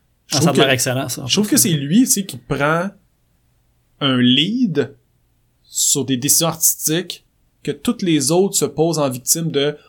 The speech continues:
Speaker 1: Moi, mais j'ai pas eu telle ou telle opportunité pour réussir. » Lui, il est comme, « Ah, f-, fuck that. » Quoi, Nirvana, ça existe plus ?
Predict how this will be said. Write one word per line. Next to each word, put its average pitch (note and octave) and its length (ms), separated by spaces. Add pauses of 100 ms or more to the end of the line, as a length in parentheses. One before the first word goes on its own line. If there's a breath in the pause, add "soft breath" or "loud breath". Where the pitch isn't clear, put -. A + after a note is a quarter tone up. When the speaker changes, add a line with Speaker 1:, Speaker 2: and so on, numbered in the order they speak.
Speaker 1:
Moi, D3 100
mais C#3+ 60
j'ai C3 120
pas C#3+ 140
eu D3+ 120
telle D3+ 220
ou C3+ 80
telle C#3+ 220
opportunité C3+ 500
pour B2+ 200
réussir. » B2+ 420
Lui, E3 100
il - 40
est A#2 40
comme, « A2+ 200
Ah, B2+ 180
f-, - 240 (580)
fuck A2+ 180
that. » G#2+ 200
Quoi, F3+ 160
Nirvana, F#3 380
ça A3 80
existe D3+ 320
plus ? A3 280